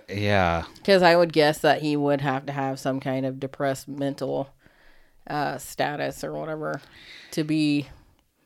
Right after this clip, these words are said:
Speaker 2: convinced that that's a good idea.
Speaker 1: So people are, 'cause I, I saw, I read the headline but didn't care to go into it, but people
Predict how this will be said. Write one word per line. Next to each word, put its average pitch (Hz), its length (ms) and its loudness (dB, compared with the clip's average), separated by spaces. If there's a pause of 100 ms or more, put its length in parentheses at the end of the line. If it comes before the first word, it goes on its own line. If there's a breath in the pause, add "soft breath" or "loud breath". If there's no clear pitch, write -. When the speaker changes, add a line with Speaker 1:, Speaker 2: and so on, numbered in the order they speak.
(160)
Speaker 2:
convinced 147 720 2
that 127 200 -4
that's 131 220 -2
a 135 80 -2
good 135 200 -6
idea. 139 580 -8 (400 loud breath)
Speaker 1:
So 120 180 4
people 185 460 -2
are, 110 480 8
'cause 113 140 -4
I, 135 260 6
I 117 120 4
saw, 120 220 0
I 123 100 4
read 135 200 6
the 110 80 2
headline 101 480 2
but 90 140 -4
didn't 92 220 -2
care 87 260 0
to 87 80 -2
go 87 240 0
into 87 300 -2
it, 82 140 -2
but 90 140 -6
people 104 640 -2